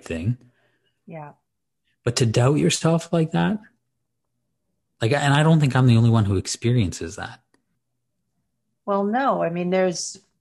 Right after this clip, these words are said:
Speaker 2: there are a couple of times in which you've come to me directly and said to me, "This happened. Do you, do, do, would, how, you know, how do you interpret that?" And I'm, I am, I see the <laughs> racism in it,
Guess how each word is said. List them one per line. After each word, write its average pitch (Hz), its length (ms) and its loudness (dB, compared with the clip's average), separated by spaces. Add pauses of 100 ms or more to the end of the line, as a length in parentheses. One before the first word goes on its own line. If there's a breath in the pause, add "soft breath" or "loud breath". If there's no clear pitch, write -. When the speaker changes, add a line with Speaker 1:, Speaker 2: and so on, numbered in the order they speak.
(720)
Speaker 2:
there 196 120 2
are 196 40 2
a 196 80 -6
couple 247 280 -4
of 214 100 -2
times 190 460 0
in 175 140 -4
which - 500 -6
you've 175 480 -6
come 185 260 -4
to 190 120 -4
me 175 140 0
directly 170 640 0
and 156 140 -6
said 175 320 -4
to 180 120 -6
me, 160 500 -4
"This 180 260 -4
happened. 180 540 0
Do 160 100 -8
you, 160 360 -6 (120)
do, - 140 -20 (100)
do, 196 160 -18
would, 170 240 -16
how, 170 220 -6
you 170 100 -8
know, 160 80 -4
how 165 120 -4
do 165 100 -8
you 160 80 -10
interpret 190 500 -10
that?" 135 220 -8
And - 160 -10
I'm, 180 360 -2
I 220 200 0
am, 220 240 -2
I 269 200 2
see 220 300 -4
the 190 120 0
<laughs> 196 120 -2
racism 165 500 -2
in 147 120 -4
it, - 200 -4